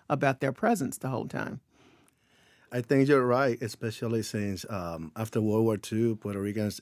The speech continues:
Speaker 2: uh, have been disproportionately represented in the military,
Speaker 1: Mm-hmm.
Speaker 2: to the point that to this day, they're, um, twice as likely to be in the military than any, uh, than the general population of the United States. And you are,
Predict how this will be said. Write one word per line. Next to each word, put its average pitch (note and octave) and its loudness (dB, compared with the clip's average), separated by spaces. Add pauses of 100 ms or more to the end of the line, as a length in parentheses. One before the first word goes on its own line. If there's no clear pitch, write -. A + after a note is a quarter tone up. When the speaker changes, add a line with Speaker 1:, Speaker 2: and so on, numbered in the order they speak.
Speaker 2:
uh, G2 -2
have F#2+ -6
been F#2+ -4
disproportionately A#2 -2
represented G#2+ -4
in A2 0
the G#2+ 2
military, A2 0
Speaker 1:
Mm-hmm. - -20
Speaker 2:
to B2 6
the A2+ 6
point B2+ 4
that B2 4
to A#2+ 0
this A2+ 2
day, B2+ 2
they're, A#2 0
um, G#2 -2
twice B2 2
as A#2+ -4
likely B2+ 2 (400)
to B2 2
be A#2 6 (120)
in A#2 6
the A2 4
military A#2 4
than G#2+ 0 (320)
any, A2+ 2
uh, G2+ -2
than A2+ 2
the A2 0
general B2 4
population A#2 2
of - -20
the G#2+ -2
United F#2+ -4
States. - -12 (140)
And A2 0
you G#2+ 2
are, A2 2